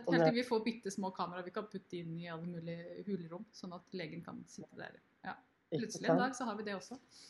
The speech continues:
Speaker 1: <laughs> Ja.
Speaker 2: Yes.
Speaker 1: Nei da, så det var, eh, <clears throat> det var ikke mer enn som så som skulle til
Speaker 2: Men
Speaker 1: før,
Speaker 2: hun
Speaker 1: eh,
Speaker 2: ringte deg? Var det sånn det fungerte?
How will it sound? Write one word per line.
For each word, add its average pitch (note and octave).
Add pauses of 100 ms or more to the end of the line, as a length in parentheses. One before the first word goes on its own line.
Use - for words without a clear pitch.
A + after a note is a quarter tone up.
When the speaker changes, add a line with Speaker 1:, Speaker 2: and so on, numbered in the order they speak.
(120)
Speaker 1:
<laughs> F#3
Ja. B3+
Speaker 2:
Yes. - (480)
Speaker 1:
Nei G#3
da, C#4+
så A#3+
det A3+
var, G#3
eh, G3 (140)
<clears throat> F#3
det F#3
var E3
ikke C#4
mer E3+
enn D#3+
som F#3
så C#3+
som F3+
skulle F#3
til G#3+ (120)
Speaker 2:
Men F3
Speaker 1:
før, E3+
Speaker 2:
hun E3
Speaker 1:
eh, E3+
Speaker 2:
ringte -
deg? C4+ (160)
Var B3+
det B3
sånn A#3
det G3
fungerte? F#3+